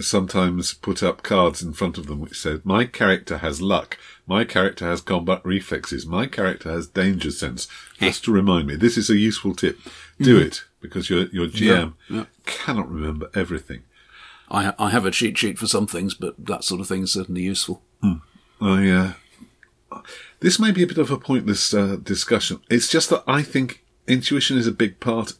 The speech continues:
Speaker 1: of the pleasure and experience of role-playing. Real intuition in the player's head, rather than
Speaker 2: Well,
Speaker 1: a-,
Speaker 2: pu-,
Speaker 1: anything
Speaker 2: pu-, putting
Speaker 1: mechanical.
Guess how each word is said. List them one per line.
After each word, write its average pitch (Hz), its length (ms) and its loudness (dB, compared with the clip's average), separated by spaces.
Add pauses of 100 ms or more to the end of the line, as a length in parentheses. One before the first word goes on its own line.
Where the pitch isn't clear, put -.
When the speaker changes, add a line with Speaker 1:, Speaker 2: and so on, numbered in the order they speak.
Speaker 1:
of 90 160 -4
the - 160 -6 (300)
pleasure 110 300 -2
and 92 100 0
experience 92 800 0
of - 140 -10
role-playing. 67 640 -10 (540)
Real 117 240 6
intuition 78 500 -8
in 113 100 -2
the 104 60 -2
player's 85 420 -2
head, 67 280 -8 (440)
rather 87 320 0
than 80 600 -4
Speaker 2:
Well, 131 140 4
Speaker 1:
a-, - 60 -4
Speaker 2:
pu-, - 120 4
Speaker 1:
anything 98 100 4 (220)
Speaker 2:
pu-, 175 40 -6
putting 185 240 6
Speaker 1:
mechanical. 147 200 2